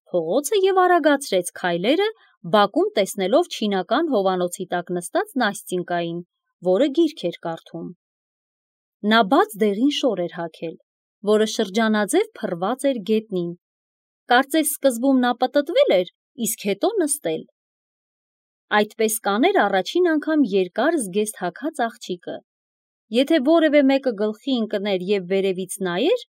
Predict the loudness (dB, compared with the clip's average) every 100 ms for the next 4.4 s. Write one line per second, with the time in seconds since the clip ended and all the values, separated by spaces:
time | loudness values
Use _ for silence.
0 | _ _ _ -4 -2 2 2 2 0 0
1 | 0 -2 -2 0 0 2 0 2 0 2
2 | 0 -2 -4 -2 -2 0 -2 -4 _ -4
3 | -2 2 4 4 2 0 -6 -4 -2 -2
4 | -4 -4 -6 -8